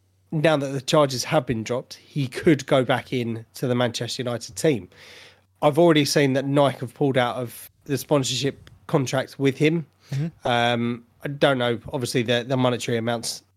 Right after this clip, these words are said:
Speaker 1: handed in that, but I would say from a, a reputational standpoint,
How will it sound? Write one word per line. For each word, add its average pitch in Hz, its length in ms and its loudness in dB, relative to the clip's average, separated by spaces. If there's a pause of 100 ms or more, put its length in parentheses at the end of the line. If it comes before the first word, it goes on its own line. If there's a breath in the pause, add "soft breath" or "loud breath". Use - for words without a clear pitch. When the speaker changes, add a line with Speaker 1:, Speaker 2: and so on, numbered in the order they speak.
Speaker 1:
handed 120 400 -2
in 117 160 -2
that, 104 280 -10
but 131 200 0
I 139 160 2
would 120 180 -4
say 120 520 -2 (540 loud breath)
from 135 260 2
a, 131 240 0
a 139 80 0
reputational 131 1160 -2 (100)
standpoint, 127 840 -2